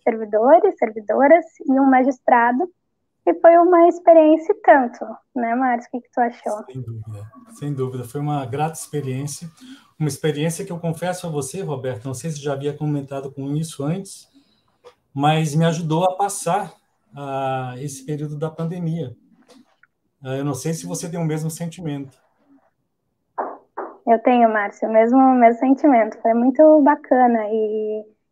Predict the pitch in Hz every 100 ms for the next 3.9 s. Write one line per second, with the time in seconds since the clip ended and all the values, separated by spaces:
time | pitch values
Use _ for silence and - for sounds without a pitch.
0 | - 226 233 240 269 277 - 269 269 247
1 | 254 247 - 233 262 - 254 240 240 254
2 | 226 240 247 240 226 214 240 285 311 -
3 | 262 247 269 269 240 262 277 254